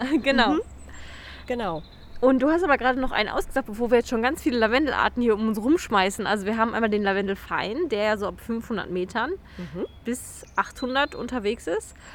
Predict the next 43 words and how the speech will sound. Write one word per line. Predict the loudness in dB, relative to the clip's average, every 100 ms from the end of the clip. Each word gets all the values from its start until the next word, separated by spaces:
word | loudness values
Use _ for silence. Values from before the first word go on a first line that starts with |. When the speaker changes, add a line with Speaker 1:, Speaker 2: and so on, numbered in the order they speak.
| -14 -4
Speaker 1:
Und | 0
dann | 0 0
gibt | -6
es | -6 -4
nämlich | -2 -4 -8 -20 -16
die | -4
gleiche | 4 4 4 -4
Pflanze, | 0 0 2 0 0 2
um | 0
jetzt | -2
einmal | -2 -2
dabei | -2 -2 -4
zu | -2
bleiben, | -2 0
der | 0 0
aber | -2
noch | -4 -8
zwischen | -12 -10 -6 -6 -2
achthundert | -4 -2 -2 -4 -4
und | -10 -8
tausendzweihundert | -6 -4 -6 -6 -2 -2 -2 -4
Metern | -4 -2 -2 -2 -10 -12 -6
wild | 2 4 4 0 -4
wächst, | -4 -6 -16 -12 -4
dort | -4 -4 -6
nicht | -6 -4
angebaut | -4 -2 -4 -2
wird, | -8 -8
sondern | -8 -6
wirklich | -8 -10 -8 -2
wild | -2 -4 -12 -20 -18 -20 -14 -2
dort | 0 0 -4
wächst. | -6 -8
Und | -6 -6
das | -6
ist | -8 -6
dann, | -4 -4 -6
wird | -4
gerne | -2 -2
als | -4 -6
Lavendel | -6 -4 -4 -6 -8
Extra | -10 -10 -8 -8
bezeichnet. | -8 -6 -4 -4 -6 -8 -10